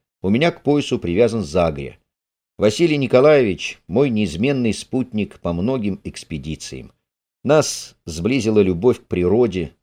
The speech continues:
к скитаниям по неисследованным дебрям Сибири. Много лет мы отогревались у одного костра, топтали одну тропу,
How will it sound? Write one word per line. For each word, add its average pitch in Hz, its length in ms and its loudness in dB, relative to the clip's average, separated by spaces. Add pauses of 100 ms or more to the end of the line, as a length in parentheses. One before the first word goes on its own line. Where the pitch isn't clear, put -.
(140)
к - 60 -16
скитаниям 104 760 0
по 80 100 -8
неисследованным 95 840 -2
дебрям 85 380 0
Сибири. 80 580 -8 (480)
Много 135 360 6
лет 107 280 6
мы 85 140 0
отогревались 87 880 0
у 85 140 -2
одного 87 340 0
костра, 110 760 0 (140)
топтали 90 440 0
одну 80 320 -2
тропу, 101 540 -6